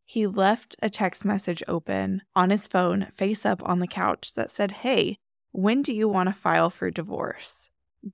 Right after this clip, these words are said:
W T F. What? Excuse me? Right? When do you want to file for divorce? To his, at the time, current wife, right? I didn't know that he was still married. He told me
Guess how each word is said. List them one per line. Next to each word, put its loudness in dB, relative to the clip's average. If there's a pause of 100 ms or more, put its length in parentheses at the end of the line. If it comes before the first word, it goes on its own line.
(120)
W 2
T -2
F. 0 (220)
What? 2
Excuse 0
me? -4 (300)
Right? 4
When 2
do -4
you 2
want 6
to -6
file 4
for -2
divorce? -2 (420)
To 4 (180)
his, 0 (400)
at 6
the 0
time, 4
current 2
wife, 4
right? -2
I 2
didn't 0
know 2
that -4
he -6
was -6
still 0
married. -4
He -8
told -4
me 0